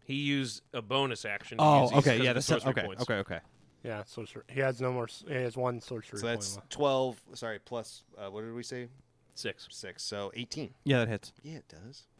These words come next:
Speaker 1: And then that's what, you say one D ten or is it one D twelve?
Speaker 4: One D ten.
Speaker 1: One D ten.
Speaker 2: So roll a D ten.
Speaker 4: Yep. Where's that
Speaker 1: Okay.
Speaker 4: one? Is this, this one?
Speaker 1: Yeah, it's a ten.
Speaker 3: Zero is a ten.
Speaker 1: Uh,
Speaker 4: Oh, okay, my bad.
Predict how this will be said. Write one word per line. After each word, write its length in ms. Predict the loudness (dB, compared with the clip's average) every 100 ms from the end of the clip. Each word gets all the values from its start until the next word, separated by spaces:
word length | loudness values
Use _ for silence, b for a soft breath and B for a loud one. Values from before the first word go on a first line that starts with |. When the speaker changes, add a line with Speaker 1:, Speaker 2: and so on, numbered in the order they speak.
| -20 -18 -20 _ -20 _ _ -16 -16 _ _ _ _ _ -20 -20 -12
Speaker 1:
And 100 | -6
then 260 | -4 -4 -6
that's 200 | -4 -4
what, 180 | -4 -4 -6
you 120 | -12 -6
say 160 | -6
one 220 | -6 -8 -8
D 240 | -10 -12 -10
ten 240 | -8 -4
or 60 | -4
is 80 | -4
it 40 |
one 240 | 0 2 2
D 100 | 0
twelve? 120 | -4
Speaker 4:
One 120 | -8
D 0 |
ten. 60 | -10 _ -8
Speaker 1:
One 120 | 0
D 60 | 0
ten. 80 | 0
Speaker 2:
So 80 | 0
roll 240 | 6 8 8
a 40 |
D 120 | 4
ten. 200 | 0 0 -2 -12
Speaker 4:
Yep. 120 | -18 -18 _ _ _ _ _ _ -20 _
Where's 180 | -12 -12
that 80 | -12
Speaker 1:
Okay. 80 | -16
Speaker 4:
one? 80 | -18 -16
Is 120 | -16
this, 200 | -16 -18 -20 _ -14 -6
this 220 | -6 -4
one? 200 | -6 -6 _ -8
Speaker 1:
Yeah, 140 | -8 -10 _ _ _ -14
it's 160 | -14
a 40 | -8
ten. 220 | -8 -8 _ _ _ -14 -2
Speaker 3:
Zero 360 | 2 4 4
is 140 | 2 -4
a 60 |
ten. 220 | -6 -2 0
Speaker 1:
Uh, 180 | 0 0
Speaker 4:
Oh, 360 | -4 -4 -4 -4
okay, 200 | -6 -10
my 140 | -10
bad. 160 | -10